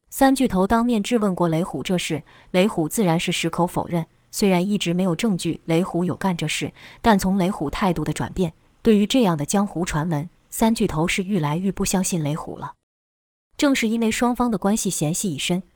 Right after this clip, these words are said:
所以雷虎才借由红龙的事件拿韦德出气。雷虎真相信韦德是杀害小飞的凶手吗？当然不是，只是对雷虎来说，拉拢红龙所能得到的利益，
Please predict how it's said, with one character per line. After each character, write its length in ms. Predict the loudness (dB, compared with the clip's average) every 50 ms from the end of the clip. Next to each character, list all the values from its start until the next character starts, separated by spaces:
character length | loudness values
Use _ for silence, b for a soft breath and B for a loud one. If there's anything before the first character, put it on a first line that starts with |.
| _ _ _
所 180 | -4 0 0 2
以 100 | 2 2
雷 200 | 0 0 0 -2
虎 180 | -2 -4 -6 -4
才 220 | -4 -2 -4 -2
借 180 | 0 0 2 2
由 140 | 2 0
红 260 | -2 -4 -4 -4 -2 -2
龙 160 | -2 -2 -2
的 80 | -4
事 180 | -2 -2 -2 -2
件 260 | 0 0 -2 -2 -4 -6
拿 180 | -6 -4 -2 -2
韦 140 | 0 0 0
德 140 | -2 -2 -4
出 220 | -4 -4 -4 -4
气。 220 | -4 -6 -6 -10 _ _ _ _ _ _ _ _ _ _ _ _ _ _ _ _
雷 140 | -2 0 0
虎 200 | 2 0 0 0
真 160 | 0 0 -2
相 200 | 0 0 0 0
信 280 | 0 0 -2 -2 -4 -4 -2
韦 160 | 0 0 0
德 140 | 2 0 0
是 160 | -2 -2 -2
杀 160 | -2 -2 -2
害 220 | -2 -2 -2 -4 -2
小 180 | -2 -4 -4
飞 160 | -4 -4 -4
的 80 | -4 -4
凶 220 | -4 -4 -4 -4
手 160 | -4 -4 -6 -8
吗？ 160 | -10 -14 -20 _ _ _ _ _ _ _ _ _ _ _ _ _ _ _ _ _
当 140 | 2 2 4
然 160 | 2 0 0
不 120 | 0 -2
是， 260 | -2 0 -2 -2 b b b b b b -4
只 140 | -2 0 0
是 140 | 0 0
对 120 | 2 2 2
雷 160 | 2 0 -2
虎 200 | -4 -4 -6 -4
来 160 | -4 -4 -4
说， 300 | -2 -2 -2 -2 -4 -4 b b b b b
拉 180 | 6 8 8 8
拢 160 | 6 4 0
红 260 | 0 -4 -4 -2 0
龙 160 | 0 0 0 -2
所 200 | -2 -2 -2 -2
能 160 | -2 -2 -2
得 160 | -2 -2 -2
到 140 | 0 0 -2
的 80 | -2 -2
利 160 | -2 -4 -4
益， 240 | -4 -8 -10 -14